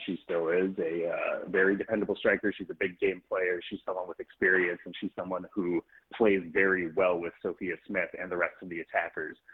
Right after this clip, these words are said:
um, which is very important. Um, and you get to Kelly O'Hara,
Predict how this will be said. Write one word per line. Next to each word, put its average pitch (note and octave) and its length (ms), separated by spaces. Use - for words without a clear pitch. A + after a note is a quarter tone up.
um, E2 220
which F2 160
is F2+ 120
very D#2+ 300
important. F#2+ 460
Um, E2 460
and A2 140
you G#2 80
get A#2 120
to - 80
Kelly A#2+ 280
O'Hara, A2 520